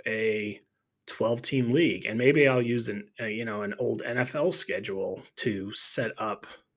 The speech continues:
like, a mimic schedule and say, like, "All right, like I said, instead of making it one game, I'm gonna make it a three or four game series." And now I've got a schedule I can work with, and it's a short season schedule, but I've got what I need. Um,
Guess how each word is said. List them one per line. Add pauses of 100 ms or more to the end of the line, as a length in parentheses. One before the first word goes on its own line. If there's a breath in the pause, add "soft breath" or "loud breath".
(120)
like,
a
mimic
schedule
and
say,
like,
"All
right,
like
I
said,
instead
of
making
it
one
game,
I'm
gonna
make
it
a
three
or
four
game
series."
And
now
I've
got
a
schedule
I
can
work
with,
and
it's
a
short
season
schedule,
but (840 loud breath)
I've
got
what
I
need. (1080)
Um,